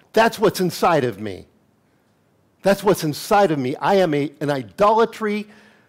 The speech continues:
an idolatrous f-, manufacturer. I am a research and developer. Inside of me, I can develop. I don't need outside influence.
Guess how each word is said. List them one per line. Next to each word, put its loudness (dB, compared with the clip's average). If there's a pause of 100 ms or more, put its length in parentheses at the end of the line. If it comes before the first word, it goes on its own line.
(120)
an -2
idolatrous 0
f-, -20
manufacturer. -2 (960)
I 2
am 2
a 2
research -2
and -4
developer. 2
Inside 2
of 0
me, 0
I 0
can -2
develop. 0
I 0
don't 4
need 0
outside 0
influence. -8